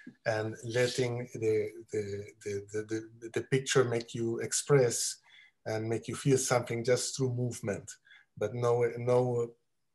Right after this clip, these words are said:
no expression whatsoever. And this is a trans woman, um, that,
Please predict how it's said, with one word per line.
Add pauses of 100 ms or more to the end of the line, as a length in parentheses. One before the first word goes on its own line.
(480)
no
expression
whatsoever.
And (520)
this
is
a
trans
woman, (840)
um, (180)
that,